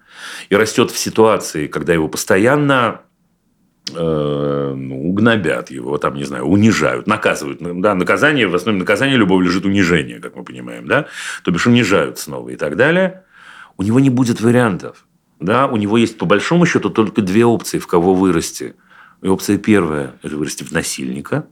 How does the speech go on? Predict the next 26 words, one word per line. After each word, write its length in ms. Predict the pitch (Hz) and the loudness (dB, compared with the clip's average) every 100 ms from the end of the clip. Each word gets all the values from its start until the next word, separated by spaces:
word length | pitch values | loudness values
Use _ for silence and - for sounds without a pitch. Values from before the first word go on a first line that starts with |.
| _ _ _ _ | _ _ _ _
потому 200 | - - | -4 -4
что 160 | - - _ - | -4 -10 _ 0
я 140 | 107 | 2
в 60 | 95 | 2
этой 140 | 107 | -2
модели. 520 | 101 113 117 76 64 _ _ _ - | -2 2 2 0 -6 _ _ _ -6
Вот 160 | 113 | 0
в 20 | 147 | 2
этой 180 | 147 | 2
модели 320 | 143 - 180 131 | 0 2 2 4
я 140 | 127 | 2
рос. 320 | 104 95 - _ - - - - - | 2 -2 -10 _ -20 -20 -20 -20 -2
Да? 220 | 151 196 | 0 0
Сильные 560 | 196 - 139 165 202 220 | -2 -2 2 4 4 4
обижали 460 | 156 104 98 127 139 | 2 -2 0 0 0
слабых. 500 | - 90 87 - - _ _ _ _ _ _ - | 0 0 0 -6 -20 _ _ _ _ _ _ -2
Мама 160 | 127 | -2
сама 240 | 127 131 123 | 2 2 2
жрала 260 | 113 113 | 4 4
конфет 300 | 107 107 113 | 2 -2 -2
сколько 220 | - 113 | -2 -2
хотела, 500 | - 151 226 233 226 - | 0 2 4 4 2 -2
а 60 | 110 | -2
мне 180 | 131 | 0
не 80 | 175 | 0
давала. 460 | 107 65 62 62 | 0 -4 -6 -10